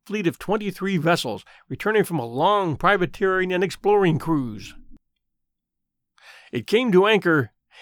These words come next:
in the wild road of their bad harbor. Sir Francis Drake readily supplied all the wants of the colonists, giving them vessels, persuading two experienced seamen to remain with them,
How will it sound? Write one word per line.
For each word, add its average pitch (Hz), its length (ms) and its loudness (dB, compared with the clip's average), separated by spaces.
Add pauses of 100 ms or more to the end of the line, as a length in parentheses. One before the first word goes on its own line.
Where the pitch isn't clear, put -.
(120)
in 160 120 4
the 131 120 4
wild 175 560 2
road 208 400 6 (100)
of 135 160 0
their 202 240 4
bad 175 380 0
harbor. 143 480 0 (1040)
Sir 131 160 -4
Francis 175 480 0
Drake 180 340 2 (220)
readily 226 280 0
supplied 202 600 0
all 208 180 2
the 190 100 2
wants 185 380 0
of 170 80 0
the 139 80 -2
colonists, 156 540 -2 (340)
giving 180 220 4
them 208 160 0
vessels, 127 540 0 (420)
persuading 202 500 4
two 262 200 -2
experienced 220 680 0
seamen 202 360 0
to 170 100 2
remain 175 380 4
with 233 160 0
them, 87 180 -8